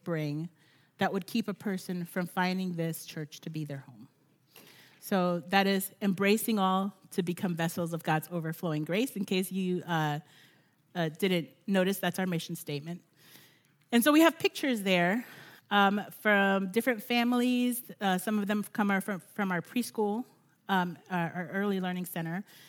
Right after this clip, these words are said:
and some from our church. And you can bring pictures to me or Margie, um, so that we can put them up on the wall. And you'll see that,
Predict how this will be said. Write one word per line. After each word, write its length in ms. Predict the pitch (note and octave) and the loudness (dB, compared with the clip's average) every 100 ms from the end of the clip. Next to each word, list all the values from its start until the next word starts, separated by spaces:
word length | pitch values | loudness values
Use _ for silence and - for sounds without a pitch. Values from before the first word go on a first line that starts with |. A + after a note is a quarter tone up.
| - - | -14 -6
and 120 | F3+ | -2
some 180 | G3+ F#3+ | -2 -2
from 160 | G3+ | -2
our 100 | F3 | -2
church. 480 | E3 F#3 F#3 - - - | -2 -6 -6 -8 -12 -2
And 140 | G#3 | 0
you 320 | G3 A3+ A#3+ | 0 0 0
can 580 | A#3+ - A3+ G#3 G#3+ G3 | -2 -2 0 2 0 -2
bring 220 | F3 G#3+ | 0 0
pictures 540 | A3+ A3+ - A#3+ A#3+ A#3+ | 0 -2 0 0 0 -4
to 140 | - | -4
me 260 | F#3 G3 G#3 | -2 -2 -4
or 180 | F#3+ G3 | -2 0
Margie, 520 | F3+ F3 F3+ F#3+ G3 - - - - - | 0 0 -4 -6 -6 -10 -20 -20 -16 0
um, 460 | F#3+ F3+ E3+ E3+ - - _ _ _ | 4 4 2 -2 -8 -16 _ _ _
so 160 | - C4 | -6 2
that 140 | A#3+ | 4
we 80 | A#3 | 4
can 160 | B3+ A3+ | 0 0
put 160 | B3+ | -2
them 140 | G#3 G#3 | -2 -2
up 240 | G#3 - | -2 -2
on 140 | G3+ F#3 | -2 -2
the 80 | |
wall. 280 | F3+ D#3+ D#3+ | -2 0 0
And 220 | D3+ G#3 | 0 0
you'll 120 | A3+ A#3+ | 2 0
see 200 | - C4+ | 0 0
that, 180 | A#3+ | 0